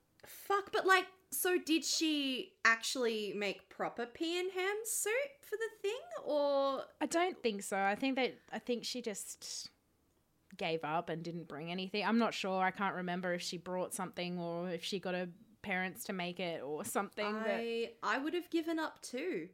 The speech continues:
Speaker 1: I would have given up too. This is one of the reasons why I'm kind of glad that I was a very, very picky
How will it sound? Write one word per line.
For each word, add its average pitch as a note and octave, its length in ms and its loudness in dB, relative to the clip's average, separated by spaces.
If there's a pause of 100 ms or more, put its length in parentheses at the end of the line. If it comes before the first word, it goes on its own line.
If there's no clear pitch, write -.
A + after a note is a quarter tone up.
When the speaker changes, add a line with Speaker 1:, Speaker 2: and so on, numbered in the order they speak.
(140)
Speaker 1:
I F#3+ 220 -2
would G3+ 120 -2
have G#3 140 -6
given F#3+ 260 -4
up - 200 -8
too. F3 320 -8 (340)
This C4 140 -4
is G4 160 2
one B4 100 2
of G#4 60 2
the E4+ 60 2
reasons C4+ 260 0
why A3+ 100 4
I'm G#3+ 100 2
kind A3+ 280 2
of A#3 80 -6
glad F3 400 4
that G3+ 80 2
I F#3+ 100 4
was G3 140 2
a F3 60 0
very, F3 420 0
very F3+ 340 0
picky F3+ 460 -4